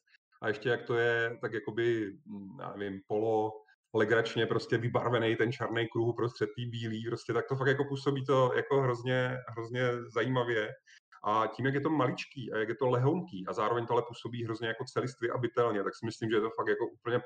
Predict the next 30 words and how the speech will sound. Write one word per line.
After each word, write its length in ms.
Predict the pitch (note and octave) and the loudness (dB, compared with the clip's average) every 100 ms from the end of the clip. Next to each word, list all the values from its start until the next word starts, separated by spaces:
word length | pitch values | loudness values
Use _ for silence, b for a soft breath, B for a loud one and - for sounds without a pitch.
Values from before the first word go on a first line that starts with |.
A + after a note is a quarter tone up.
| - - | -4 -2
perfektní 500 | G#2+ - A#2 - A2 | -2 -2 -6 -6 -4
konzole 360 | A2 G#2+ A2 | -2 2 2
pro 140 | A2+ G2+ | 2 2
děti. 340 | G#2 G2 F2 - B - _ _ | 0 0 -8 -10 B -20 _ _
Jo, 180 | G2 G#2 | 4 6
že 340 | G#2+ A2 G#2+ G#2 | 6 6 6 6
je 100 | G#2 | 4
to, 360 | A#2+ A2 G#2+ - - _ _ | 6 6 4 -2 -18 _ _
prostě 260 | - - - | -12 -8 -2
nacpeš 280 | A#2 - C3 | 0 2 2
to 120 | G#2+ | 2
kamkoliv, 480 | B2 B2 D3 C#3+ C#3 - - _ _ _ _ _ _ _ | 2 2 6 6 6 2 -10 _ _ _ _ _ _ _
a 380 | G#2+ G2+ G2 F#2+ | -4 0 0 -2
nepotřebuje 580 | A2 A#2 - A#2 A#2 A2+ | -4 -4 -4 0 2 4
to 140 | B2+ | 2
podle 280 | B2+ G#2 A2+ | 2 2 2
mě 140 | A2 | 2
jako 300 | G#2 G#2+ B2 | 0 4 4
až 140 | A#2+ B2+ | 4 0
tak 100 | A2 G#2 G#2 | -4 -2 -4
obrovský 480 | G#2+ A2 - G#2+ | -2 -2 -4 -4
jako 260 | G2+ G2+ A2+ - | -4 0 -2 -2
přístup 300 | - - - | -10 -14 -8
třeba 220 | - A2 | -2 0
ke 120 | - | 0
vzduchu, 380 | G#2+ G#2+ - A#2 | -6 -8 -6 -4
jako 160 | A2 - | -4 -4
ty 120 | A#2 | 0
velký 300 | G#2+ - C3 | 0 0 -4
konzole. 500 | A2+ G#2 A2+ A2+ | -4 2 4 4